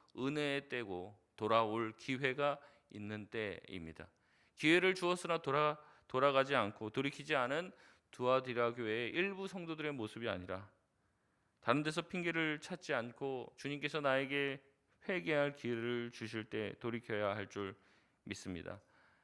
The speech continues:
이렇게 복잡하고 어려운 상황 가운데도 이 두아디라 교회 모든 사람들이 다 이세벨의 어떤 그 가르침을 쫓아간 것은 아니에요.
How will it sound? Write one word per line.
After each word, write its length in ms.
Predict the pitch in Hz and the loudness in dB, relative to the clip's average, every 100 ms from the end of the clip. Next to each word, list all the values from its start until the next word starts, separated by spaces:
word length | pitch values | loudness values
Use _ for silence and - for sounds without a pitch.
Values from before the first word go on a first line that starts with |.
| _ - - - - _ _ | _ -20 -20 -20 -20 _ _
이렇게 320 | 160 208 226 | 2 4 4
복잡하고 800 | 208 156 156 214 202 190 185 143 | 0 -6 0 0 4 2 4 4
어려운 300 | 147 180 185 | 6 4 2
상황 300 | 175 175 165 | 0 0 0
가운데도 760 | 139 127 135 123 139 139 78 - _ _ | 0 -2 0 -2 0 -2 -4 -12 _ _
이 420 | 127 151 165 151 - - | -6 -4 -4 -6 -12 -2
두아디라 520 | 135 143 135 131 127 | 6 6 6 2 0
교회 280 | 117 113 110 | 0 -2 -2
모든 640 | 95 113 156 220 262 254 | -2 0 0 0 0 0
사람들이 420 | 214 202 185 170 | 0 0 0 -4
다 380 | 160 147 170 196 | -2 2 4 4
이세벨의 760 | 151 139 156 139 131 131 127 107 | 2 0 0 2 0 0 0 0
어떤 580 | 95 - 110 104 95 - | -4 -4 -6 -4 -10 -8
그 140 | 113 | -8
가르침을 520 | - 101 113 - 110 | 2 2 2 -4 -8
쫓아간 460 | 131 131 123 110 95 | -8 -8 -6 -6 -6
것은 260 | 98 101 | -8 -6
아니에요. 420 | 98 95 90 87 | -6 -6 -8 -10